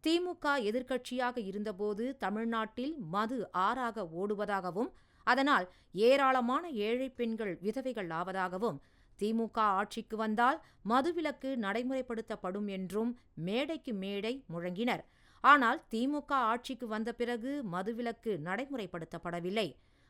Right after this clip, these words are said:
மது வெள்ளமாக ஓடுகிறது, பல்லாயிரக்கணக்கான பெண்கள் விதவைகளாகின்றனர். ஆனால், அது குறித்த வினாக்களுக்கு விடையளிக்காமல் கனிமொழி தவிர்க்கிறார்.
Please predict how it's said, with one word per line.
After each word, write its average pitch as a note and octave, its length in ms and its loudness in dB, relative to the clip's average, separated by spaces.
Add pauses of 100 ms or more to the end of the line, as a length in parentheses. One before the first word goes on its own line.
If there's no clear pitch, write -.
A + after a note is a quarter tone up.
மது A3+ 340 2
வெள்ளமாக G3+ 680 0
ஓடுகிறது, F3+ 540 -2 (420)
பல்லாயிரக்கணக்கான A3+ 1000 2
பெண்கள் G#3+ 440 -2 (100)
விதவைகளாகின்றனர். G3 1040 -2 (380)
ஆனால், C4+ 440 8
அது A3+ 220 2
குறித்த C#4+ 380 -4
வினாக்களுக்கு G#3+ 720 -4 (100)
விடையளிக்காமல் G3 920 -2 (120)
கனிமொழி G3 500 -2 (120)
தவிர்க்கிறார். F3 640 -2